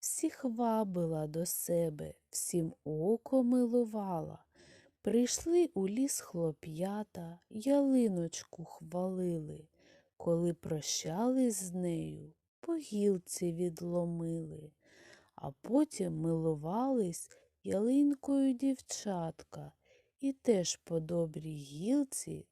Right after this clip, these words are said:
взяли собі на згадку. Прибіг сіренький зайчик, від жалю ледь не плаче. Була така красуня,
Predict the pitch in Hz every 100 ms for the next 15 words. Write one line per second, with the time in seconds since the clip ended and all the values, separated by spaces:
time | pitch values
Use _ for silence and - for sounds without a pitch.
0 | - - - 302 262 185 170 - 165 151
1 | 165 160 165 170 160 - 160 151 - -
2 | - 151 _ _ - _ _ _ - 170
3 | 175 175 254 311 - - - 185 254 302
4 | 339 - - 277 262 233 208 180 160 -
5 | 175 160 - _ _ _ _ 214 247 226
6 | 247 277 269 202 180 208 262 302 - 294
7 | 285 269 - 254 254 226 185 165 - -
8 | - _ _ _ _ _ - 214 254 254
9 | 269 262 220 - 254 - - 370 359 -
10 | 285 262 - - - 208 220 220 180 165
11 | 175